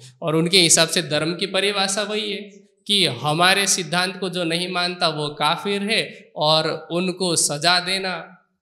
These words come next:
उनको परेशान करना, ये सबाब का काम समझते हैं। इसीलिए बेदड़े के कुछ मुसलमान ये सोच करके इकट्ठा होकर के आए कि हम सब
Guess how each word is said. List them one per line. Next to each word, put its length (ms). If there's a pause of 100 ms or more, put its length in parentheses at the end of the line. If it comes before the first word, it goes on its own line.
(220)
उनको 360
परेशान 640
करना, 280
ये 160
सबाब 460
का 80
काम 280
समझते 460
हैं। 160 (840)
इसीलिए 640 (300)
बेदड़े 580
के 160
कुछ 260
मुसलमान 760 (480)
ये 200
सोच 280
करके 320
इकट्ठा 500
होकर 320
के 120
आए 200
कि 160
हम 260
सब 440